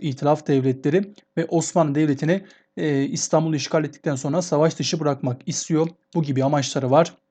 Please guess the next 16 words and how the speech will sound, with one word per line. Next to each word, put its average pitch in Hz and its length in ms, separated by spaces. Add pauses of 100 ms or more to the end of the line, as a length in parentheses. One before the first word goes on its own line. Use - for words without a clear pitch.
(220)
E, 151 340
Çanakkale 139 480
cephesinin 131 380
açılmasının 131 440
sebepleri 135 420
arasında 160 520 (400)
savaşın 175 400
süresini 180 440
uzatmak 170 560
değil, 202 320
tam 190 220
tersi 170 460
kısaltmak, 165 720 (440)
e, 139 260
amacı 131 540
mevcuttur. 170 640